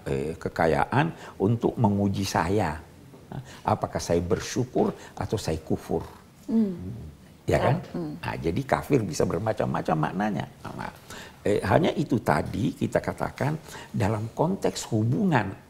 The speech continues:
Speaker 1: antar pemeluk agama, kita hendaknya memilih kata-kata yang tidak menjadikan hubungan itu menjadi retak.
Speaker 2: Hmm.
Speaker 1: Nah,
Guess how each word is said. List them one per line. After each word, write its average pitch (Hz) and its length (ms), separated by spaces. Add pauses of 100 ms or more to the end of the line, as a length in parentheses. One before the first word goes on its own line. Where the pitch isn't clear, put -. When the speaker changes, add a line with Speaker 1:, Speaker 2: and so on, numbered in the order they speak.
Speaker 1:
antar 98 480
pemeluk 82 480
agama, 80 640 (400)
kita 160 320
hendaknya 123 480
memilih 123 800 (240)
kata-kata 104 960 (320)
yang 135 320 (240)
tidak 196 400
menjadikan 143 800
hubungan 127 560
itu 127 160
menjadi 110 480
retak. - 240 (400)
Speaker 2:
Hmm. 190 160 (400)
Speaker 1:
Nah, 147 80